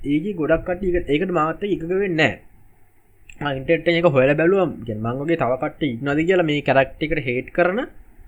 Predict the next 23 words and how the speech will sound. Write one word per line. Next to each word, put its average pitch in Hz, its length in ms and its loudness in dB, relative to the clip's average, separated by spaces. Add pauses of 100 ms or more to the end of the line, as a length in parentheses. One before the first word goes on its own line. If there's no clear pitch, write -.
(240)
ඉන්නවා. 185 440 2 (300)
නමුත් 196 320 -4
සුළු 180 220 4
පිරිසක්. 180 460 4 (680)
ඒ 147 120 -12
කියන්නේ 233 280 0 (680)
සමහර 175 440 -2
කට්ටිය 240 360 0
ඉන්නවා 262 280 0
ඒ, 220 120 4 (140)
ඒ 208 180 2
කැරක්ටර් 208 460 -2
කැමති. 180 320 -2
ඒ 135 140 -2
කියන්නේ 175 240 -6 (100)
බාන්න 143 300 0 (1300)
අපිට 165 320 0
ඒ 175 180 6
කැරක්ටර්ස් 151 760 0 (120)
ෆීල් 147 440 2
වෙන 185 220 -2
විදිය 151 300 -4
එකිනෙකාගෙන් 170 680 -4